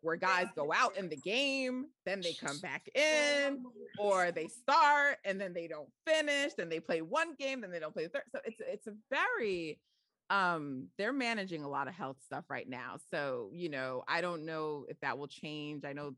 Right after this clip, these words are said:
Tyler Herro was out the last game with a groin injury. Those aren't usually, like, a one day kind of thing. So that's a huge loss for the Heat.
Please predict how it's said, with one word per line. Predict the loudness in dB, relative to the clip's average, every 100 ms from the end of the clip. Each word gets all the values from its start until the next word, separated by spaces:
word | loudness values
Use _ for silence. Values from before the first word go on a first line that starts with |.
| _ _ -6
Tyler | -2 -2 -4 -6
Herro | -4 -4 -6
was | -8 -4
out | -4 -4
the | -4
last | -2 -2 -6
game | -10
with | -10
a |
groin | -12 -10 -8
injury. | -8 -8 -8 -10 _ _
Those | -4 -2
aren't | 0 -2
usually, | -4 -6 -6
like, | -6 -6
a |
one | -8 -6 -4 -4
day | -4 -4
kind | -4 -6 -6
of | -10 -12
thing. | -10 -8 -8 -10 _ _ _ _ -6
So | -2 -2
that's | -2 -4 -4
a | -6 -6
huge | -8 -8 -8
loss | -6 -4 -4 -6
for | -10
the | -10
Heat. | -10 -10 -10 -12